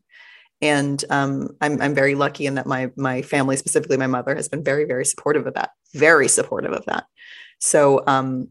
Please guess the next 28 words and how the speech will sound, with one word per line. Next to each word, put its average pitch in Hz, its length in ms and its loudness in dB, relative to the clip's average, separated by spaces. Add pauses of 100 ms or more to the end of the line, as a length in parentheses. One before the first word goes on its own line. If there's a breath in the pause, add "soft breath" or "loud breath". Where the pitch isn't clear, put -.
(140)
yeah, 254 200 -2
it's - 180 -6
just, - 520 -4 (180)
it's - 140 -8
just - 180 -4
not 170 240 -4
for 175 100 -8
me. 160 240 -8
It 160 120 -4
just - 220 -2
isn't. 190 360 2
And 156 140 2
it's, 156 240 -4
it's 170 180 0
the 175 80 4
biggest 202 480 4
hurdle 165 340 2
for 151 200 -6
me 135 240 -4
in 139 100 -6
creating 135 380 0
content - 400 -4
for 139 80 -4
single 139 260 0
women, 131 220 0
because 135 300 -2
there 139 140 2
is 151 360 2